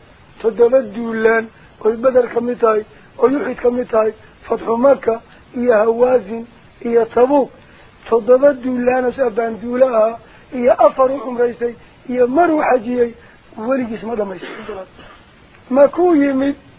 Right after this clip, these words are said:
markaa ciidamadii ka soo raacay Madiina iyo reer Makaa ku, ku xirtay, laba ragcad markuu tukaday buu yidhi, "Atimuu salaatakum yaa qawm,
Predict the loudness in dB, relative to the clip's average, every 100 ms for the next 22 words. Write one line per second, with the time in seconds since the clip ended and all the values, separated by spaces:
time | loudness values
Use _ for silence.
0 | _ -20 _ _ -2 2 2 0 -2 0
1 | 4 2 2 0 2 2 2 2 0 0
2 | -4 -2 0 2 0 -4 -20 -20 -14 -2
3 | 2 6 6 4 -2 -6 -4 -6 -10 -20
4 | _ -8 -4 -2 -4 0 0 0 -12 -20
5 | -20 _ _ _ -6 0 2 2 0 0
6 | 0 0 -2 -2 -10 0 2 2 -2 -4
7 | -6 -8 -10 -20 -20 -8 -4 -2 0 2
8 | 2 2 4 6 4 4 0 0 0 0
9 | 4 4